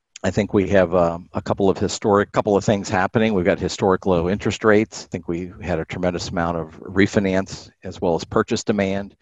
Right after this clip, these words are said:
We're seeing some changes in, in, uh, in a blip. I read, uh, Lawrence Yun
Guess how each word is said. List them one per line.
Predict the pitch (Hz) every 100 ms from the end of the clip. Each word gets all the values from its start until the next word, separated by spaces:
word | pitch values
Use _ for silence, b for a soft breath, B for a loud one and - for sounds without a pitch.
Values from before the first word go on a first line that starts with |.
| b b b -
We're |
seeing | - 101 90
some | 95
changes | - 98 98 98 90
in, | 95 90 87
in, | 101 92 85 85 85
uh, | 85 95
in | 90
a | 82
blip. | - 92 104 -
I | 85
read, | 82 87 85 80
uh, | 87 80 85 _ _
Lawrence | 107 98 92 -
Yun | 196 202 -